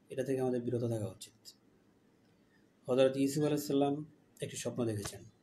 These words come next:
একটু ছোট্টবেলায়, যে সময়টা বয়সটা এমন যে মানুষ কিছু লুকোতে পছন্দ করে, বাবা মার কাছ থেকে লুকোতে চায়, ঠিক সেই সময় তিনি একটি স্বপ্ন দেখেছেন।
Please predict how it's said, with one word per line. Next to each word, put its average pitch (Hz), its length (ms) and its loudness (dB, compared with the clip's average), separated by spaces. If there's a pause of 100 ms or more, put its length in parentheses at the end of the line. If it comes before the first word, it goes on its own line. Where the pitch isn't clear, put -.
(380)
একটু 123 220 -10
ছোট্টবেলায়, 123 500 -4 (1300)
যে 135 160 6
সময়টা 143 580 4
বয়সটা 127 340 2
এমন 139 300 0
যে 143 100 -2
মানুষ 120 520 -2 (220)
কিছু 123 180 -8
লুকোতে 127 380 0
পছন্দ 123 400 -4
করে, 107 280 -10
বাবা 113 320 -4
মার 113 80 -6 (100)
কাছ 113 200 -10
থেকে - 160 -6
লুকোতে 131 380 0
চায়, - 240 -14 (840)
ঠিক - 160 -4
সেই 151 240 4
সময় 156 340 2
তিনি 139 160 2
একটি 135 140 -2
স্বপ্ন 123 280 -4
দেখেছেন। 135 360 -4